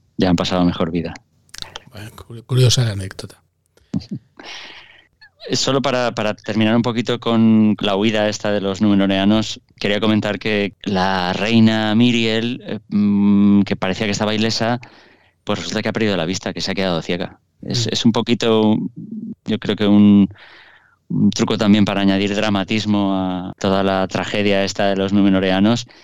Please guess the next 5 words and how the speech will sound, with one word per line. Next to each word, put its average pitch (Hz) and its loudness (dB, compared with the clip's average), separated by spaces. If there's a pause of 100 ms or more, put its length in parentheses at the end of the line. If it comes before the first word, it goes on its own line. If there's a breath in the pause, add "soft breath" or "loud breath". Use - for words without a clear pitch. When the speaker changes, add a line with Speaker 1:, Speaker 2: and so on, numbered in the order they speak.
(560 soft breath)
Speaker 1:
y 123 0
para 98 -2
mostrarla 107 -2
luego 113 0
como 95 0